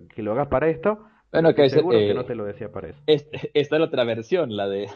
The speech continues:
Speaker 2: la del, la del Punisher, donde el tío Ben dijo, "Mátalos a todos".
Speaker 1: Ah, sí, sí, sí,
Speaker 2: <laughs> Y
Speaker 1: le
Speaker 2: fue y
Speaker 1: cambian.
Speaker 2: los mató a todos.
Speaker 1: Exacto.
Speaker 2: Fui a todos con
Speaker 1: Peter,
Speaker 2: pistolas.
Speaker 1: si algún día me muero, quiero que vengues mi muerte y hagas justicia a mano propia. Muy bien.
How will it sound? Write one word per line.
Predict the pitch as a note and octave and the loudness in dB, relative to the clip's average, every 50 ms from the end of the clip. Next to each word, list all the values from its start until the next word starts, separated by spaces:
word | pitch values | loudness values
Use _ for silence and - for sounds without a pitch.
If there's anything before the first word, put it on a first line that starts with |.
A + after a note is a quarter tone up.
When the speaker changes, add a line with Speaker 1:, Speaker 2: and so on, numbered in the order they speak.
| - - - | -16 -14 -6
Speaker 2:
la | - A2+ G#2 G2+ | -2 -2 0 0
del, | G2 G2 G2 G2+ G2 G2+ G2 G2+ - - | 0 -2 -2 -2 -2 -4 -4 -8 -8 -4
la | A2+ | -2
del | A2 G#2+ G#2+ G2+ - | 0 0 0 -2 -2
Punisher, | F#3 F3 D#3 B2+ - G#2+ G2 F2+ | -2 -2 -2 -2 -4 -6 -6 -4
donde | G2 G2 G2 F#2+ G2 G2 - - A2+ A2+ A2 - | -4 -4 -2 -2 -4 -6 -6 -8 -12 -10 -6 -4
el | A2+ G#2+ G2 | -4 -2 2
tío | C3+ C3 | 4 4
Ben | C3+ C3 C3 | 4 4 4
dijo, | C#3 C3 - B2+ A2 | 2 2 4 4 4
"Mátalos | A2+ B2+ D3 D3 - C#3+ B2 A#2+ A#2 | 4 4 2 2 2 -2 -4 -4 -4
a | A2 | -2
todos". | - D#3 D#3+ C#3+ D3+ - E3+ D#3 - - - _ _ _ _ _ _ _ _ _ _ _ _ _ - | 0 2 2 2 0 -2 -4 -4 -6 -8 -18 _ _ _ _ _ _ _ _ _ _ _ _ _ -6
Speaker 1:
Ah, | A#2 B2 B2+ C3+ D3+ C#3+ D3 C#3 - D#4 | -4 -2 0 0 0 0 0 0 0 0
sí, | C#4+ C#3+ C#3+ C#3 | 0 0 0 -2
sí, | C#3 C#3 C3+ B2+ | -2 -4 -4 -2
sí, | - | 2
Speaker 2:
<laughs> | C#3 | 4
Y | D3 | 4
Speaker 1:
le | - | 4
Speaker 2:
fue | - - - | 4 4 2
y | |
Speaker 1:
cambian. | A#2+ A#2+ D3+ D3+ C3+ | 2 2 2 0 -2
Speaker 2:
los | F#2+ - | -2 -4
mató | B2 A2+ - - | -6 -6 -4 -6
a | D3 - | -8 -6
todos. | - D#3 D#3 - - A#2+ G#2 - - A2 - _ _ _ _ _ _ _ | -6 -8 -8 -6 -6 -8 -8 -8 -10 -20 -20 _ _ _ _ _ _ _
Speaker 1:
Exacto. | E4+ E4+ - - G#2+ - C3 C#3 - - B2 | 0 0 0 0 0 0 -2 -2 0 -2 -4
Speaker 2:
Fui | - - - - A#2+ | -6 -8 -6 -4 -4
a | A2+ - | -2 -2
todos | - C#3 B2+ A#2 A#2+ A#2 A#2 - | -2 -2 -2 -2 -4 -6 -6 -6
con | - A2+ G#2+ | -8 -8 -8
Speaker 1:
Peter, | - _ | -10 _
Speaker 2:
pistolas. | B2 G#2+ D3 D3+ - - E3+ - - - - | -10 -6 -4 0 0 2 0 0 -2 -4 -4
Speaker 1:
si | C#3+ | -4
algún | C3+ C#3+ D#3 D#3+ D#3+ | -2 -2 -2 -2 -2
día | D#3 D#3 C#3+ | -2 -2 -2
me | C3 A#2+ | -2 -4
muero, | A#2 A#2+ C3 C#3+ D3+ C#3+ C#3+ | -6 -4 -4 -2 -4 -4 -4
quiero | C#3+ C3+ C3 - | -6 -6 -6 -4
que | - A2 | -4 -4
vengues | A2 A#2+ A#2+ B2+ B2 A#2 | -2 -2 -4 -4 -6 -6
mi | G#2+ | -6
muerte | G#2 G#2+ A2+ B2 C3 C3 - C3 A2+ | -4 -4 -2 -2 -4 -4 -6 -6 -6
y | G#2 | -4
hagas | G#2 G#2+ A2+ A#2 G#2 | -4 -4 -4 -6 -8
justicia | A2 A2 - - A#2 A2+ - A2 | -10 -10 -8 -8 -10 -8 -8 -8
a | G2 | -6
mano | G#2 G#2 G#2 G2+ G2+ | -6 -6 -8 -8 -8
propia. | - G#2 F#2+ - F2+ E2+ - _ _ _ _ _ _ | -8 -8 -8 -8 -12 -16 -18 _ _ _ _ _ _
Muy | - D#2+ D#2 | -18 -14 -10
bien. | E2 F2 G#2 C3 C#3 | -8 -8 -8 -10 -12